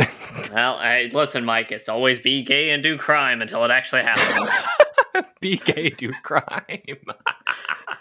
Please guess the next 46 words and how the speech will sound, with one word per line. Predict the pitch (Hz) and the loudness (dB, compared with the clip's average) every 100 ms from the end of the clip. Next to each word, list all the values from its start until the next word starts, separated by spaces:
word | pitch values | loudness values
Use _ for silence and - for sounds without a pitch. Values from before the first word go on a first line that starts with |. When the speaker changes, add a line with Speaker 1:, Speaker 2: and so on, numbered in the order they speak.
| - - - - - - | -16 -20 -12 -6 -6 0
Speaker 1:
What | 233 - - | 0 0 2
the | 494 - | 2 4
hell | 214 208 214 | 2 4 4
is | 190 139 | 2 0
that? | 147 220 - 131 - - - - | 2 2 2 -4 -4 -8 -8 -2
That's | 135 160 220 | 2 4 4
a | |
thing? | 214 202 160 240 | 6 4 4 2
<laughs> | 285 - - 466 - 466 480 - 440 294 - 330 220 - - - | 0 -2 4 4 8 6 4 0 0 -2 -4 -10 -6 -8 -8 2
Speaker 2:
I, | |
Speaker 1:
I | 156 180 160 143 | 4 4 4 2
am | 143 | 4
Speaker 2:
well, | 147 | 6
I'm | 156 | 6
Speaker 1:
not | 123 | 4
Speaker 2:
wondering | 156 156 | 4 4
Speaker 1:
hip | 151 | 4
with | 120 | 2
Speaker 2:
if | 120 - - | 0 -2 -10
Speaker 1:
the, | 262 - | -12 0
I | 127 | 4
am | 160 | 4
not | 143 131 | 2 2
hip | 147 | 0
with | - | 0
the | 107 | 0
young | 104 135 | 2 4
people | 120 95 104 | 2 2 4
<laughs> | |
at | 170 | 4
the | - 226 220 | 6 8 6
moment. | 196 151 202 | 4 2 4
Speaker 2:
Well, | 165 196 | 4 6
all | 202 185 196 208 | 4 4 4 4
of | 202 | 4
our | |
younger | 175 151 151 160 | 4 4 2 2
audience | 127 131 131 - | 4 4 2 0
listeners | 269 - 139 | -4 0 2
will | 131 107 | 2 2
find | - 117 117 | 0 0 2
that | 113 | -2
very | 104 110 | -2 -4
funny, | - 92 | -4 0
I'm | 107 - | 2 2
sure. | 151 269 - | 2 4 2